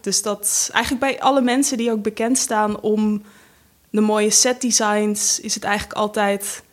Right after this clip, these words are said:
de vrouw van de regisseur die daar de visie over heeft. Ik bedoel, denk aan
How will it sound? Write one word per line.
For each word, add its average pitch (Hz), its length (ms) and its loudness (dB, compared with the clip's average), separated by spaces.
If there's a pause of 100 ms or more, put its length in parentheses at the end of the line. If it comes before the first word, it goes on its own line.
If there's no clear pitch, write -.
(120)
de 208 140 0
vrouw 214 340 2
van 214 140 0
de 202 80 2
regisseur 202 760 0
die 190 440 -4
daar 185 200 0
de 185 60 -2
visie 269 380 2
over 233 240 0
heeft. 214 320 -2
Ik 196 80 -18
bedoel, 202 240 -2
denk 196 280 -4
aan 185 380 -2